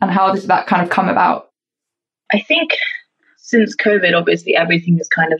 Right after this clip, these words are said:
Speaker 2: digital now because nobody can get into studio, which kind of sucks because I love studio work. I love going in and I love shoots. I mean, with digital work,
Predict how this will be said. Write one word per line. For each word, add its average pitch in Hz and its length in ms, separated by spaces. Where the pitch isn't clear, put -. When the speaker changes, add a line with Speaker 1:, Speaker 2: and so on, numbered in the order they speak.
Speaker 2:
digital 170 420
now 165 320
because - 160
nobody 170 320
can 175 340
get 165 200
into 170 180
studio, 165 440
which 214 220
kind 240 180
of 226 60
sucks 170 320
because 170 140
I 170 140
love 165 440
studio 170 500
work. - 240
I 175 60
love 170 240
going 170 300
in 160 260
and 156 180
I 156 160
love - 80
shoots. - 580
I 208 60
mean, 190 440
with 233 240
digital 254 480
work, - 480